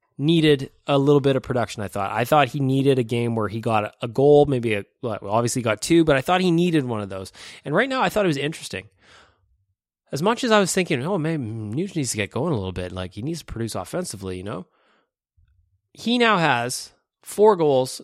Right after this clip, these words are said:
six assists for ten points. That would be second in Flames team scoring. Think about that for a second.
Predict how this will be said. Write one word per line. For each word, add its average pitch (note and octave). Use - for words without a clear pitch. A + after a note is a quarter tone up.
six -
assists E3
for C#3+
ten D3+
points. D#3
That C#3+
would G3+
be A3
second -
in B2+
Flames B2
team A2+
scoring. F#2+
Think C4+
about A#2+
that G2
for G2+
a F2+
second. G2+